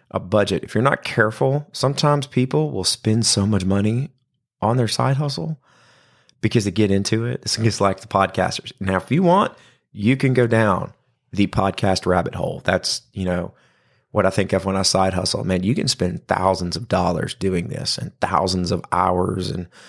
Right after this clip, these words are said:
all the other stuff. You really gotta think about before you get into it and know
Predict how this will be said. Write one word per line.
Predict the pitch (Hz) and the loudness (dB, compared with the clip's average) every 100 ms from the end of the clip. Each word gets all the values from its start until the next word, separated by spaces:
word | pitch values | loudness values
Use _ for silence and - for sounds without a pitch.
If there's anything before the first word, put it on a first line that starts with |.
| - _ _ - | -20 _ _ -2
all | 101 | 0
the | 90 92 | 2 2
other | 95 92 | 2 2
stuff. | - 95 98 - | -2 -2 -4 -4
You | 95 | -6
really | 92 101 113 127 127 131 131 131 127 123 | -6 -4 0 2 4 4 4 4 4 4
gotta | 117 110 107 | 4 4 2
think | - 110 101 | 0 0 0
about | 95 92 95 - | 0 2 2 0
before | 95 - 98 | -6 -2 0
you | 95 | 0
get | 92 98 | 0 0
into | 104 104 - 98 | 0 0 0 0
it | 92 | -2
and | - 98 95 | -2 -2 0
know | 98 101 98 92 | 2 4 2 0